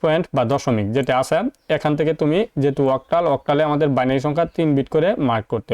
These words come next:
হয়। এখানে দেখো তিনটা মার্ক করলাম। মার্ক করার পর এখানে কি আছে? এই যে আমাদের এই রুলস অনুযায়ী ওয়ান, টু, ফোর। তো তিন বিট করে যদি হয় তাহলে জিরো জিরো ওয়ান, জিরো জিরো ওয়ান।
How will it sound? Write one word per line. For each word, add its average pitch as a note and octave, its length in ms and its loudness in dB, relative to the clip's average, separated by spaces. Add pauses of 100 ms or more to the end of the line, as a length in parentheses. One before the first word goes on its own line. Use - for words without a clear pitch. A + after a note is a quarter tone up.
হয়। G2+ 140 -2 (420)
এখানে D#3+ 200 0
দেখো E3 200 2
তিনটা D#3 200 0 (100)
মার্ক A2 220 -2
করলাম। G#2+ 200 0 (100)
মার্ক B2+ 180 0
করার D#3 220 2
পর E3+ 160 0
এখানে D3 220 0
কি D3+ 160 0
আছে? D#3 160 0 (840)
এই C3+ 100 0
যে C3+ 100 2
আমাদের C3 220 2 (200)
এই C#3+ 140 2
রুলস C3 240 0
অনুযায়ী D3 260 2 (120)
ওয়ান, B2 260 2 (260)
টু, C3+ 140 2 (960)
ফোর। G2+ 140 0 (520)
তো C#3+ 60 -2 (100)
তিন E3 180 0
বিট D3+ 140 -2 (100)
করে E3 220 2
যদি E3 200 2
হয় C#3 200 0
তাহলে C#3 180 2 (120)
জিরো C3+ 160 2 (100)
জিরো D#3 160 2 (180)
ওয়ান, G#2 200 0 (220)
জিরো B2+ 240 2 (560)
জিরো B2+ 260 4 (640)
ওয়ান। G#2 260 -4